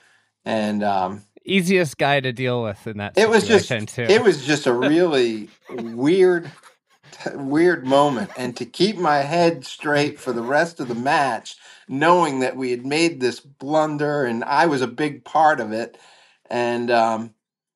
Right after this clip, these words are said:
Speaker 1: you know, in the end, in the end, the match ended up being tied. So thank goodness it didn't cost anyone, you know,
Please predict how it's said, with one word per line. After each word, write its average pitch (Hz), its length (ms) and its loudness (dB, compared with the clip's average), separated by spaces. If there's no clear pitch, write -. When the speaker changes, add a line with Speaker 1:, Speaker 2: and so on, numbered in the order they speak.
Speaker 1:
you 123 160 4
know, 117 300 4
in 143 180 2
the 135 200 6
end, 147 340 2
in 160 140 4
the 151 60 2
end, 147 340 2
the 127 40 0
match 127 380 2
ended 123 280 0
up 117 180 0
being 113 240 -6
tied. 107 560 2
So 107 160 -10
thank 120 340 -6
goodness 110 480 -6
it 110 140 -12
didn't 120 340 -6
cost - 440 0
anyone, 110 720 -10
you 110 160 -12
know, 104 260 -10